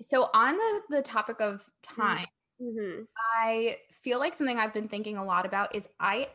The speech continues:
Speaker 1: get so irked by wasting time. And even if it's not actually a waste, but, like, it doesn't feel like a productive use of time. Like, I'm not, I was telling Julia before that my mom and I went to,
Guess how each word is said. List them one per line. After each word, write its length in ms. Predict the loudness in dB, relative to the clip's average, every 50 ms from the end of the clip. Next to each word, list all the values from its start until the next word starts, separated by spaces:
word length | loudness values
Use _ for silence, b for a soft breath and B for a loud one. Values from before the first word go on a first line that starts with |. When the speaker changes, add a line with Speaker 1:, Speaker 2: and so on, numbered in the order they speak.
| -10 -4
Speaker 1:
get 200 | -2 -2 -2 -4
so 460 | -8 -12 -6 -2 -2 -2 -2 -2 -8 -10 -6
irked 460 | -4 -4 -4 -4 -8 -14 -20 -20 -20 -14 _ 0
by 180 | 0 2 2
wasting 600 | 0 -2 -4 -4 -6 -6 -8 -12 -12 -12 -12 -12
time. 480 | -14 -12 -10 -10 -10 -10 -10 -14 -14 -16 b b b b b b b b -2
And 380 | 0 0 0 0 -2 -6 -8 -14 -14 _ -2
even 240 | 0 0 2 0 0
if 140 | 0 -2
it's 160 | -2 -4 0 2
not 240 | 4 4 4 4
actually 380 | 4 4 2 0 -4 -8 -6 -4
a 80 | -2 -2
waste, 460 | -2 -2 -4 -4 -6 -10 -12 -10 -6
but, 120 | -4 -2 -2
like, 140 | -2 -4
it 120 | -4 -4 -2
doesn't 320 | -2 -2 -2 -4 -10 -12
feel 180 | -6 -2 0 0
like 140 | 0 0 -4
a 40 |
productive 500 | -8 -8 -6 -6 -4 -6 -6 -6 -8 -8
use 180 | -8 -8 -8 -8
of 120 | -10 -10
time. 260 | -8 -6 -4 -2 -2 -2
Like, 160 | -2 -2 -2
I'm 80 | -2
not, 160 | 0 0 0 0
I 60 | 0 -2
was 120 | -2 -2
telling 220 | -4 -2 -2 -2
Julia 240 | -2 -2 -2 -4 -4
before 320 | -6 -8 -8 -4 -2 -2 -2
that 100 | -2 -2
my 140 | -4 -4 -2
mom 240 | -2 -2 -2 -2 -2
and 80 | -4 -4
I 120 | -4 -4
went 260 | -4 -6 -8 -8 -10 -12
to, 360 | -8 -6 -4 -4 -4 -6